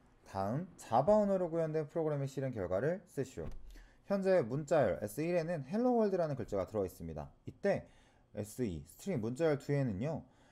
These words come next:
에스일이라고 하는 거에 서브 스트링 오라고 나오게 되는데요. 이 부분에 대한 문제는 바로 다섯 번째 이후 문자다라고 얘기를 하게 됩니다.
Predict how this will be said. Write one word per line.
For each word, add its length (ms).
에스일이라고 720
하는 180
거에 160
서브 360
스트링 520
오라고 640
나오게 300
되는데요. 560
이 320
부분에 360
대한 280
문제는 480
바로 360
다섯 500
번째 880
이후 360
문자다라고 960
얘기를 180
하게 140
됩니다. 360